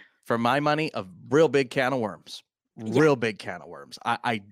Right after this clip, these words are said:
Speaker 1: don't like the deferment.
Speaker 2: Mm-mm.
Speaker 1: It, it
Speaker 2: No.
Speaker 1: feels icky.
Speaker 2: It does. It does. Like, that whole thing just felt really, yeah, icky's the right word. <laughs>
Speaker 1: Uh, Yob-, Yamamoto, not deferred.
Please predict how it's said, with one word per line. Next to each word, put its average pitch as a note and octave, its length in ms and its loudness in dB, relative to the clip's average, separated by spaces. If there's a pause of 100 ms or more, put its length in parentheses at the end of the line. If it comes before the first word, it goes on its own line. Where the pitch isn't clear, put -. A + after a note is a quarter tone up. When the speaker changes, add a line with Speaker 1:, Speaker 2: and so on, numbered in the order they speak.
(160)
Speaker 1:
don't C#3+ 300 2
like A#2 280 -2
the A2 60 -6
deferment. - 480 -18 (420)
Speaker 2:
Mm-mm. E3+ 360 -2 (1000)
Speaker 1:
It, A#2+ 220 -4
it A2 140 -6
Speaker 2:
No. D#3+ 220 -2 (220)
Speaker 1:
feels D3 640 0 (420)
icky. - 360 -14 (500)
Speaker 2:
It F#3+ 180 0
does. C#4 600 2
It F#3 180 -4
does. E3+ 360 2
Like, F3+ 140 -2
that G3+ 160 2
whole B3 160 4
thing C4 180 2
just A3+ 200 -2
felt B3+ 180 2
really, E3 680 4 (140)
yeah, D#3+ 380 0 (240)
icky's G#3 280 2
the F#3+ 100 2
right E3 180 2
word. C#3 340 0
<laughs> G3 60 -4 (1080)
Speaker 1:
Uh, A2+ 300 2 (100)
Yob-, C3 380 0
Yamamoto, D3 640 0 (140)
not A#2+ 400 -4
deferred. - 420 -16